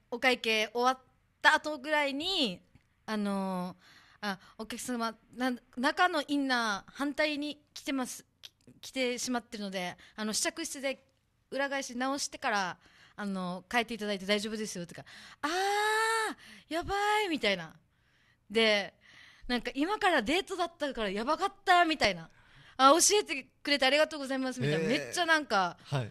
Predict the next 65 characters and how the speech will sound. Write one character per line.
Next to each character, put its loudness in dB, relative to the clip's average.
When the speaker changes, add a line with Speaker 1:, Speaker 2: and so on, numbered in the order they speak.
Speaker 1:
も 2
う、 -18
Speaker 2:
喜 -6
ば -4
れ -4
て。 -2
Speaker 1:
な 6
ん -4
か 6
半 2
泣 4
き 0
ぐ -2
ら 8
い 2
喜 -8
ん -8
で -16
て、 -10
Speaker 2:
へ -6
ー。 -10
Speaker 1:
「超 0
恥 -2
ず -10
か 2
し 2
い -2
と -4
こ -2
ろ -2
だ 0
っ -4
た」 -2
と -8
か -8
言 -10
っ -20
て。 -12
Speaker 2:
女 -4
性 2
の 0
方 0
だ 0
っ -8
た -12
ん -6
で 2
す 0
か？ 6
Speaker 1:
女 -
性、 -
女 -2
性、 -6
女 -6
性。 0
Speaker 2:
へ -2
ー。 -8
Speaker 1:
女 0
性 2
の 0
方 -6
で。 -6
な 0
ん -4
か、 -2